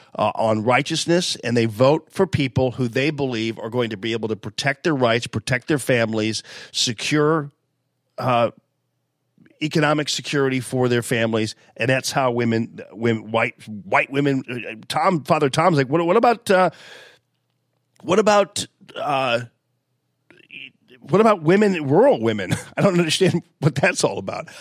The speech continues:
I guess they count them out. "Oh, they're always gonna vote for Trump 'cause they're just stupid blah, blah, blahs."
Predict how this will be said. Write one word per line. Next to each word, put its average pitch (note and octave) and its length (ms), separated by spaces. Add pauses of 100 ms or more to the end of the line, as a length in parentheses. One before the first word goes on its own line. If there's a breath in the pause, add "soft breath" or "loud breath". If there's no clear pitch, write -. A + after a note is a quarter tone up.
I C#4 100
guess - 160
they G#3 160
count D#3+ 400
them C3 140
out. B2+ 120
"Oh, A#3 200
they're A#3+ 160
always G3+ 360
gonna D3 200
vote C#3 240
for C3 80
Trump D#3 260
'cause C#3+ 140
they're G#3+ 100
just F3+ 300
stupid E3 560
blah, D3 240
blah, - 80
blahs." F#2+ 420